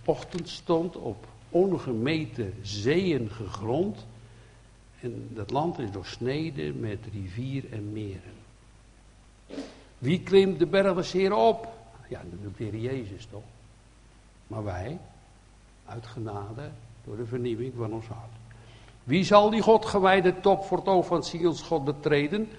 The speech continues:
De man die rein van hart en hand, zich niet aan ijdelheid verpand en geen bedrog pleegt in zijn eten." En zo gaat het verder. En dan komen we op het laatst, kom je uit. Dat is de Christus.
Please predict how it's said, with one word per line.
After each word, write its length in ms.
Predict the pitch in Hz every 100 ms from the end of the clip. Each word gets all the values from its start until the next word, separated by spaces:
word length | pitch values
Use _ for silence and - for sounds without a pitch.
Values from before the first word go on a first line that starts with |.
| - - - - -
De 100 | 123
man 200 | 139 127
die 120 | 123
rein 240 | 123 123
van 120 | 110 107
hart 320 | 120 151 - -
en 140 | 139
hand, 440 | 131 117 101 - -
zich 200 | - 113
niet 220 | 110 170
aan 120 | 156 147
ijdelheid 500 | 170 165 156 143 139
verpand 440 | 135 - 117 113
en 160 | 123 98
geen 220 | 120 107
bedrog 380 | 101 92 135 -
pleegt 280 | - 117 113 -
in 180 | 117 104
zijn 200 | 107 110
eten." 300 | - 101 95 - - - - - - - - - - -
En 100 | 104
zo 120 | 131
gaat 180 | 135 135
het 120 | 123
verder. 340 | - 117 101 87 - - - -
En 80 | -
dan 100 | 113
komen 200 | 110 110
we 60 | 104
op 60 |
het 100 | 101
laatst, 280 | 123 147 -
kom 140 | - 123
je 80 |
uit. 280 | - 123 95 - - - - -
Dat 160 | - 113
is 120 | 110
de 100 | 110 -
Christus. 640 | 180 - - - - -